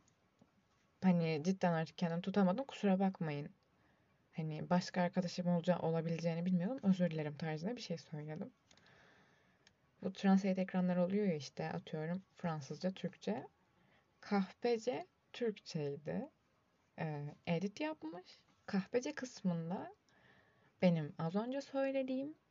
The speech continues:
Türkçe kısmında da, ee, "Ben bir kahpeyim ve sizi satmaktan asla vazgeçmeyeceğim."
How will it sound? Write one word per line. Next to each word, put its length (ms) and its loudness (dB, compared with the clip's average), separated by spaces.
Türkçe 340 -2
kısmında 640 0
da, 140 -2
ee, 400 0
"Ben 280 0
bir 40 -12
kahpeyim 440 -4
ve 60 -6
sizi 180 -10
satmaktan 480 -4
asla 300 0
vazgeçmeyeceğim." 1120 0